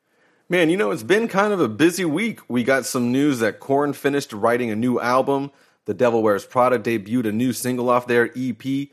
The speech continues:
And the biggest news of all is Madball had that huge concert in New York City where, like, two to three thousand people showed up, and now they're being investigated by park officials. Well, we'll see what happens with all that, but for one, I'm kinda glad shows are coming back. I just hope that they're safe and everyone's precautious and all that other stuff,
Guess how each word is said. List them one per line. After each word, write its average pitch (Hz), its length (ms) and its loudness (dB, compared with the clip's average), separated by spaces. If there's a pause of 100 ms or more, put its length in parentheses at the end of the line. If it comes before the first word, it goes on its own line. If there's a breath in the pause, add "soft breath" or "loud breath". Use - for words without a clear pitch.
(120)
And 151 160 4
the 131 80 4
biggest 190 380 2
news 120 160 4
of 101 120 0
all 107 220 6
is 95 100 -2
Madball 117 600 2
had 110 220 0
that 107 160 2
huge 151 360 -2
concert 180 440 -2
in 110 140 -2
New 127 80 0
York 131 220 2
City 147 420 0 (260 soft breath)
where, 113 160 4
like, 110 200 0
two 170 220 -2
to - 100 0
three 160 200 0
thousand 151 380 0
people 165 300 -4
showed 107 260 0
up, 107 300 0
and 113 160 -6
now 131 240 0
they're 139 140 4
being 139 320 0
investigated 131 600 0
by 131 120 2
park 143 260 0
officials. 143 580 -6 (380)
Well, 123 220 4
we'll 131 100 2
see 170 180 0
what 143 140 2
happens 156 300 -2
with 110 100 -2
all 104 140 2
that, 107 320 -2
but 117 240 0 (220 soft breath)
for 147 120 -6
one, 185 240 0
I'm 190 140 0
kinda 170 240 -2
glad 143 260 2
shows 143 240 0
are 127 60 -2
coming 117 260 -4
back. 90 300 -4
I 110 80 -4
just 104 180 -12
hope 139 200 -4
that 107 100 -14
they're 107 120 -6
safe 147 400 -2
and 110 120 -4
everyone's 107 420 -4
precautious 143 680 -6
and 107 80 -4
all 120 160 4
that 113 160 2
other 123 140 -2
stuff, - 580 -4